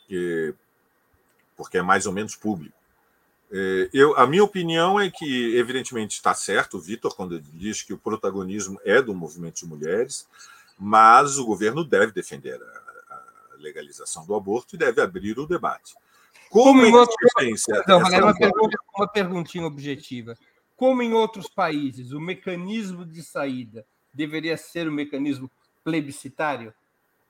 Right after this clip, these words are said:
Speaker 1: Nós, nós não podemos procurar um terreno da luta na qual não podemos vencer. Uma das questões centrais da tática é escolher o terreno da luta onde há melhores condições de fazer a disputa. É, evidentemente, pela, por variadas circunstâncias,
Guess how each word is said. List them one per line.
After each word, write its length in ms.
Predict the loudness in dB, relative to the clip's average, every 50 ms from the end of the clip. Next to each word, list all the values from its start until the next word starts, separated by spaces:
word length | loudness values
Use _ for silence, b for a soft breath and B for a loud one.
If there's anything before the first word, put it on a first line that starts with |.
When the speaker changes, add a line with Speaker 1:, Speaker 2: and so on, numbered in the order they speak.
| _ _ _ _ _ _ _ _ _ _ _ b b b b b
Speaker 1:
Nós, 400 | -2 2 2 2 2 2 -4 -6 -10
nós 280 | -10 -4 0 0 0 2
não 140 | 2 -2 2
podemos 720 | 2 2 2 4 2 2 2 0 -4 -4 -4 -6 -6 -8
procurar 520 | -6 -6 -6 -6 -2 0 4 6 6 6 6
um 80 | 4
terreno 340 | -4 -6 -6 -4 -4 -6 -2
da 120 | 0 0 0
luta 460 | 0 -2 -4 -4 -4 -4 -4 -4 -4
na 120 | -4 -4
qual 200 | -4 -4 -4 -4
não 120 | -4 -6 -6
podemos 340 | -6 -6 -6 -6 -8 -8
vencer. 400 | -10 -10 -8 -8 -6 -6 -6 -6
Uma 260 | -6 -8 -6 -6 -6 -4
das 140 | -6 -8
questões 340 | -8 -8 -8 -8 -8 -8 -8
centrais 460 | -6 -6 -6 -4 0 2 2 2 2
da 100 | 0 -4
tática 440 | -4 0 2 2 2 0 -2 -6 -8
é 20 | -8
escolher 440 | -6 -4 -2 -2 -2 0 -2 -4
o 60 | -4 -4
terreno 320 | -8 -6 -6 -6 -8 -4
da 100 | -4 -4
luta 420 | -4 -4 -6 -8 -8 -6 -6 -6 B B B B B -6
onde 220 | -4 -2 2 4
há 80 | 4 4
melhores 480 | 4 4 4 4 4 4 4 2 0
condições 460 | -6 -6 -8 -8 -8 -8 -8 -8 -10
de 60 | -10 -8
fazer 300 | -8 -6 -4 -4 -4 -6
a 60 | -8
disputa. 460 | -12 -10 -8 -6 -6 -6 -6 _ -20 _ _ _ _ _ _ _ _ _ _ _ _ _ _ _ _ _ _ _ _ -14
É, 240 | -10 -8 -8 -8 -4 2
evidentemente, 1160 | 4 4 6 4 2 -4 -6 -6 -6 -10 -10 -8 -6 -6 -8 -8 -10 -8 -6 -4 -4 -6 -6 -4
pela, 180 | -4 -4 -4
por 220 | -4 -6 -10 -10 -4
variadas 480 | -2 -2 2 4 2 2 2 0 -8
circunstâncias, 920 | -8 -10 -12 -14 -16 -14 -14 -8 -6 -6 -6 -4 -6 -8 -10 -12 -14 -18